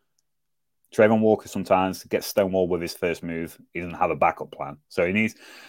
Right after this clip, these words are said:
needs to come with more of a pass rush plan. Needs to put comb-, combination of moves together. But, man, the athletic upside is incredible. Some of the, the ways that he bullies, um, opposition offensive linemen is just insane.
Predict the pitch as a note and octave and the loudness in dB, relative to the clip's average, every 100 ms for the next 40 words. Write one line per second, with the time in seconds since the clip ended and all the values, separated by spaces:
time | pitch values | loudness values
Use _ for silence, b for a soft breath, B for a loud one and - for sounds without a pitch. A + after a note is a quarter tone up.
0 | B A2 A2+ - A2 G#2+ G2 F#2+ - G#2+ | B -2 -2 0 2 4 2 0 0 0
1 | G2 G#2 G2 G2 F#2+ - F2+ - - E2 | 2 4 2 2 0 0 -4 -8 -4 -4
2 | D#2+ - F#2+ F#2 - - F#2 - - F2+ | -4 -10 -10 -10 -10 -2 -2 -4 -4 -4
3 | F2 E2+ G2+ - G2 G2+ F#2+ F#2 F2+ F2+ | -2 -6 -4 0 0 0 -2 -4 -8 -8
4 | D#2+ D2+ D#2+ D#2 D2+ _ E2 E2 D#2 D2+ | -8 -4 -2 -2 -6 _ -4 -2 -4 -2
5 | F#2+ - G#2+ - D#2 - D2+ D2 C#2 C#2+ | 0 2 0 -2 -12 -8 -6 -6 -8 -16
6 | - D2+ D#2 D#2+ D#2 D2+ D2+ - b b | -14 -12 -10 -6 -6 -4 -6 -8 b b
7 | b A2+ G#2+ F#2 F2 D#2+ D2+ C#2+ C2 D2 | b -2 0 0 0 0 -4 -6 -10 -12
8 | D#2+ D#2 D#2+ D#2+ D2+ D2+ D2+ D#2 D2 C#2+ | -12 -6 -6 -6 -8 -8 -8 -8 -10 -10
9 | - F2 E2+ E2 - - _ E2 D2+ D#2 | -4 -2 -2 -6 -10 -18 _ -8 -8 -8
10 | C#2+ D#2 - E2+ D#2+ - E2 - E2 D2 | -12 -14 -12 -14 -14 -10 -8 -4 -4 -6
11 | D2 D#2+ D#2+ D#2+ E2 _ _ _ - - | 0 2 2 -2 -8 _ _ _ -12 -8
12 | D#2 E2 D2+ - D#2+ D2+ D2+ | -8 -8 -6 -4 -2 -2 -4